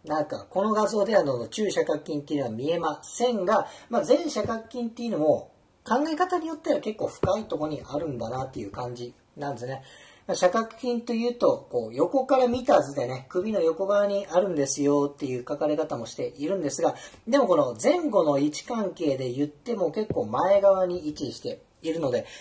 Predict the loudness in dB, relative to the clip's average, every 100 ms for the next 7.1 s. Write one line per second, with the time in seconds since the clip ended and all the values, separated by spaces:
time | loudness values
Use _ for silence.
0 | -8 0 4 6 6 4 2 2 2 0
1 | -2 0 2 2 0 -2 2 2 2 0
2 | -2 -4 -4 -4 -4 -4 0 -2 0 -2
3 | -2 -4 -4 -6 -6 -8 -6 0 0 0
4 | -2 -4 -2 0 0 -2 -4 0 2 4
5 | 2 2 2 2 -2 -10 -10 -4 -2 2
6 | 4 4 2 2 2 0 -6 -6 -4 -4
7 | -10